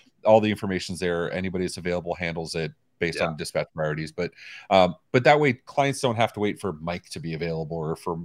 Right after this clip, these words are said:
Speaker 1: Brenda to be available. You know, that's misery. Um, but, you know, so, but having that team-based approach that you can do it within a platform like Teams or whatever,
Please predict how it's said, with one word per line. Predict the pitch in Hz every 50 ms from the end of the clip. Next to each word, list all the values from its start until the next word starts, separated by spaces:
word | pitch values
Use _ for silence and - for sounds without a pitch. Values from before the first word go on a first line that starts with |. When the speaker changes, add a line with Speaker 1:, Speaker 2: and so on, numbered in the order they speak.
| 80 - _
Speaker 1:
Brenda | 90 87 87 85 87
to | 78 82
be | 80 82
available. | 78 80 80 76 73 80 78
You | 82 82
know, | 87 - - -
that's | 92 90 - - - 101
misery. | 98 95 - - 80 76 78 - _ - - - - - _
Um, | 80 92 95 90 87 82 78 73 69 - _ _ _ _ _ _ _ _ _ _ - 90 - _
but, | - - 107 101 98 - - _
you | - 127 120 131 117
know, | 98 90 - -
so, | - - 127 107 101 92 - - _ _ _ _ _ _ _ _
but | 110 98 165 - _ _ -
having | - - 127 127 123 123 107
that | 98 90 - -
team-based | - 127 117 107 101 95 - -
approach | 92 - _ 120 107 104 104 -
that | 98
you | 85 80
can | 95 92
do | 95 98 95
it | 87 - - 87
within | 85 - 98 82
a | 80
platform | - - 80 80 - - 90 80
like | 78 76 76 -
Teams | - 90 82 80 78 76 - -
or | 78
whatever, | 80 92 113 113 92 87 85 76